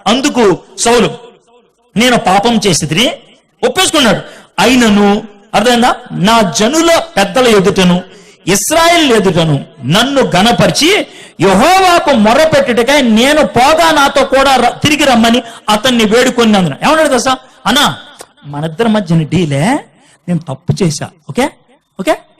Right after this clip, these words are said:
నేను తప్పు చేశా, అయితే ఇది మన మధ్యనే ఉన్నాయి, నువ్వు బయటకు వచ్చేసి ఏం చేస్తావు అంటే, సౌలు మహారాజు అని నా గురించి పొగిడేశావు అనుకో, సూపర్ ఉంటది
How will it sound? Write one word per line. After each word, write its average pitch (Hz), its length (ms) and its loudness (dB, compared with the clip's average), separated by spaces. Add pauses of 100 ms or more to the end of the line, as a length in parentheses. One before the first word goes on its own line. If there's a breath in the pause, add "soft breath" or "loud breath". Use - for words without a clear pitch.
(200)
నేను 170 100 -8
తప్పు 151 240 -6
చేశా, 147 320 -4 (460)
అయితే 165 500 0 (160)
ఇది 220 100 -4
మన 214 160 0
మధ్యనే 233 440 0
ఉన్నాయి, 220 220 2 (480)
నువ్వు 247 60 -8
బయటకు 220 280 -2
వచ్చేసి 156 540 -2 (240)
ఏం 233 120 2
చేస్తావు 208 220 -2
అంటే, 240 280 -2 (240 loud breath)
సౌలు 254 320 0
మహారాజు 220 720 0 (220 loud breath)
అని 240 160 0
నా 226 120 2
గురించి 226 320 0
పొగిడేశావు 226 560 0
అనుకో, 185 420 2 (240 loud breath)
సూపర్ 294 440 -2
ఉంటది 381 420 -4